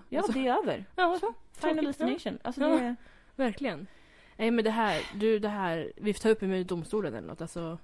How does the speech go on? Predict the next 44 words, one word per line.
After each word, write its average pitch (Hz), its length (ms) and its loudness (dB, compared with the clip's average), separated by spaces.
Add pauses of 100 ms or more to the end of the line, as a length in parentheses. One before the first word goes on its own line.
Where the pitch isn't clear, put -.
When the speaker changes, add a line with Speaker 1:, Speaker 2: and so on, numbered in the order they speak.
Speaker 1:
Ja, 277 120 2
men 269 120 6
alltså, 226 400 2 (280)
vad 220 200 2
gör 254 260 0
man? - 300 -6 (760)
Ska - 100 -8
Speaker 2:
Jag 196 140 2
Speaker 1:
jag 240 100 2
skriva 233 220 2
Speaker 2:
bara 254 80 2
Speaker 1:
ett 254 140 -4
så 240 60 -4
här 190 220 -2 (140)
inlägg 233 480 -2
på 190 120 -10
Pink 233 320 -2
Room, 98 180 -8
eller? 98 340 -8 (180)
Speaker 2:
Ja, 156 120 -10
men 180 280 -10 (200)
typ. - 340 -14
Alltså, 180 140 -6
de 185 180 -4
kommer 156 200 -10
ju 143 80 -12
säga, - 300 -14 (180)
"Kasta." - 500 -14 (400)
Speaker 1:
Mm, 202 300 -2
de 196 100 -4
kommer 208 100 -6
Speaker 2:
Kasta. 226 120 -8
Speaker 1:
skicka 220 140 -2
den 202 100 0
här, 185 160 -2
eh, 180 280 -2
Speaker 2:
Ja. 175 80 -4
Speaker 1:
kasta 185 240 -6
handgummen 185 480 -6
Speaker 2:
Ja. 190 320 4
Speaker 1:
<laughs> 269 500 12
bilden. 254 440 2
Speaker 2:
<laughs> - 40 -14
Ja. 202 360 0